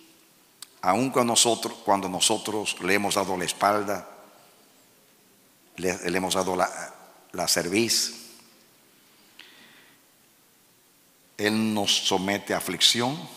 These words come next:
pero para producir necesidad de Él, como lo ha hecho todos estos meses. Y escuchen, quiero compartir la experiencia del mismo rey Ezequías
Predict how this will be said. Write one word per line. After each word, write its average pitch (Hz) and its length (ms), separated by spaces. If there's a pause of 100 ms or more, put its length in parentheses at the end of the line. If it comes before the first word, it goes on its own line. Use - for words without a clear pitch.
(880)
pero 95 360
para 92 520
producir 95 480
necesidad 95 720
de 95 220
Él, 110 120
como 95 220
lo 90 120
ha 92 100
hecho 101 260
todos 101 200
estos 92 260
meses. - 640 (960)
Y 92 80
escuchen, 107 680 (1700)
quiero 131 280
compartir 117 600 (520)
la 107 100
experiencia 117 680
del 107 140
mismo 165 300
rey 175 240
Ezequías 98 800